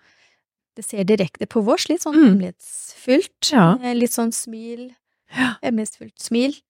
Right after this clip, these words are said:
Speaker 2: Mm.
Speaker 1: Er du opptatt for eksempel av å bare bli sett?
Speaker 2: Mm.
Speaker 1: Altså, og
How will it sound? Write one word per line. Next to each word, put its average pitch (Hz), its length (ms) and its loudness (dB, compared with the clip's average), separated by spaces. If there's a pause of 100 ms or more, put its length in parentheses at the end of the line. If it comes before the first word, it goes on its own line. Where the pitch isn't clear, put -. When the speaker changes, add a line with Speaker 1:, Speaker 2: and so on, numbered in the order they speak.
(120)
Speaker 2:
Mm. 220 380 6 (920)
Speaker 1:
Er 220 180 2
du 220 80 4
opptatt 190 460 -2
for - 160 -10
eksempel 196 420 -4
av 196 140 -2
å 180 240 -4 (200)
bare 180 200 -4
bli 175 160 -12
sett? - 680 -8
Speaker 2:
Mm. 208 340 -4
Speaker 1:
Altså, 220 520 -16 (400)
og 247 160 2